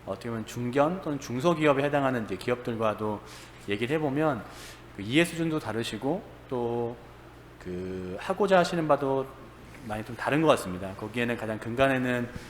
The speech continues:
어, 경영진에서 얼만큼 그, 어, 뭐랄까요, 욕심이랄까요, 의지랄까 이런 게 있으신지가 가-, 가장 중요한 것 같은데 사실은 할 수만 있으면 저희가 일단은 보통 이거를,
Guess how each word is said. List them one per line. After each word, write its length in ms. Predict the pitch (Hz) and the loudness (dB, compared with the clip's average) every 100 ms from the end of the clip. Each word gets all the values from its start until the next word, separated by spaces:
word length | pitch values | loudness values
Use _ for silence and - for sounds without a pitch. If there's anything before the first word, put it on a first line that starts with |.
| - - - - | -16 -18 -16 -8
어, 280 | 95 95 95 | -6 -6 -6
경영진에서 1300 | 117 135 147 143 139 139 131 123 - 117 120 117 104 | 0 2 4 2 0 0 -2 -4 -4 -2 0 2 2
얼만큼 800 | 110 135 135 135 120 120 117 120 | 4 2 2 0 -2 -2 -6 -10
그, 280 | - 98 98 92 - - - - - - - | -10 -6 -6 -6 -14 -20 -18 -18 -20 -18 -14
어, 100 | 101 - | -12 -10
뭐랄까요, 340 | 92 90 92 | -10 -8 -4
욕심이랄까요, 760 | 98 - 151 135 117 104 104 104 | -4 -2 2 4 4 2 0 0
의지랄까 420 | 107 123 143 123 113 | -2 0 2 2 2
이런 160 | 113 | -2
게 80 | 113 | -2
있으신지가 560 | 101 165 151 156 135 135 | 0 0 0 0 -2 -2
가-, 160 | 117 | -4
가장 180 | 113 107 | -6 -10
중요한 280 | - 113 123 | -6 -2 0
것 40 | 123 | 0
같은데 500 | 95 104 117 135 95 - - - - - - | -2 -4 -4 -4 -6 -12 -12 -12 -14 -16 -4
사실은 460 | 156 170 180 175 165 - - | 0 4 6 6 2 -8 -8
할 160 | - 220 | -4 -2
수만 280 | - 226 | 2 4
있으면 640 | 143 - 131 117 123 123 98 | 4 2 0 2 0 0 -2
저희가 240 | 110 113 | -2 2
일단은 380 | 113 123 127 120 120 - - - | 2 2 2 0 -4 -12 -18 -10
보통 380 | - 120 147 135 | -8 -4 0 0
이거를, 380 | 117 117 113 | 2 2 0